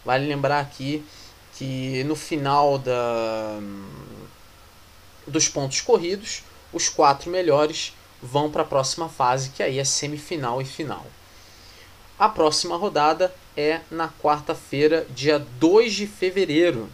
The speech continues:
ou seja, não é nessa próxima quarta-feira, é na outra, que aí é uma rodada tripla. São três jogos acontecendo nesse dia, dia dois de fevereiro, dez da manhã, horário de Brasília, Griquas e Pumas no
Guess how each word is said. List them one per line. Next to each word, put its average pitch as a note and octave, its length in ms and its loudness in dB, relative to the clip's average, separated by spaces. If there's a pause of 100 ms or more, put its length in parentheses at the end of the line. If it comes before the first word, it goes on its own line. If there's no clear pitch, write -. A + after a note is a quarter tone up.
(160)
ou C3+ 120 -8
seja, A#2 420 -4
não D#3+ 320 -2
é D3+ 200 0 (720)
nessa C#3 920 0
próxima D3 500 2
quarta-feira, C3 840 -2
é A#2+ 120 -8
na B2+ 140 0
outra, D3 420 4 (760)
que - 80 0
aí D3 400 2
é C3 80 -4
uma D3 160 0
rodada D3 400 2
tripla. C3+ 680 -8
São B2+ 360 -8
três F#3+ 240 2
jogos D3+ 240 0
acontecendo C#3 720 -6
nesse C3+ 300 -6
dia, E3 360 -4 (880)
dia B2+ 200 4
dois B2+ 200 0
de - 80 -6
fevereiro, D3+ 560 0 (300)
dez D3+ 400 6
da E3 120 2
manhã, D#3+ 520 0
horário C3+ 300 0
de C3+ 60 -4
Brasília, D3 600 0 (300)
Griquas G3 540 0
e F3+ 40 -2
Pumas F3+ 580 0
no C#3+ 400 -2